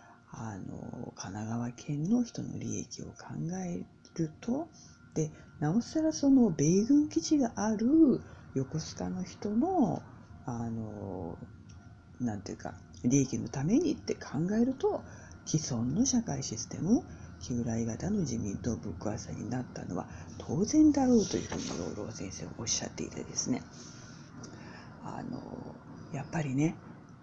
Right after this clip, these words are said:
あの、脳を柔らかくして考えるというのはこういうことかと思いました。はい。で、あの、しかもですね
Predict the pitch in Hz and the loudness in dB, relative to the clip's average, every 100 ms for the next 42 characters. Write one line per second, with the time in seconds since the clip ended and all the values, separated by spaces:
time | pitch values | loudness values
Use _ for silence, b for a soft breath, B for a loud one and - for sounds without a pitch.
0 | - 156 123 117 117 117 123 165 165 120 | -10 -6 -4 -2 -2 0 2 4 4 2
1 | 113 113 - 117 123 143 156 170 170 - | 0 -4 -4 -6 -4 0 0 -2 -6 -6
2 | - - - - 143 143 143 151 - 120 | -6 -6 -8 -2 -2 0 0 -2 -4 -4
3 | 117 110 113 - 156 151 151 143 131 120 | -4 -4 -8 -4 0 0 -2 -6 -6 -6
4 | 117 - - 117 107 90 - - - - | -8 -10 -8 -6 -6 -6 -10 -12 -10 -10
5 | - - - - - - - B B B | -10 -16 -16 -12 -12 -14 -20 B B B
6 | B B B - 143 180 135 - - 120 | B B B -4 2 4 4 2 0 -2
7 | 113 110 107 - - - - - - - | -2 -4 -4 -6 -6 -6 -6 -8 -8 -8
8 | - - 349 294 - - - 139 123 92 | -4 -2 2 2 2 -2 0 2 2 -2